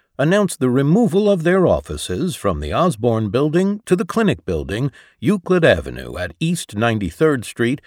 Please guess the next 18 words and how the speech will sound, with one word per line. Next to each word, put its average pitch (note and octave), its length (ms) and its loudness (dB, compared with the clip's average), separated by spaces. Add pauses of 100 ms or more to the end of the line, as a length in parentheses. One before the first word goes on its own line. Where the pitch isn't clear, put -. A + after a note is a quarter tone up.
(320)
effective A#2+ 560 0
March D3 340 0
first, - 520 -2
nineteen C3+ 580 -4
twenty-one. G#2+ 640 -4 (1040)
Among G3+ 320 4
those G2+ 420 0
who G#2+ 220 0
had F#2+ 160 0
arrived A#2 560 0
for - 160 -2
the E2 120 -6
ceremony B2 580 2
from G#2+ 240 -2
out G#2+ 160 0
of F2 160 -6
town E3 560 0
were B2+ 340 2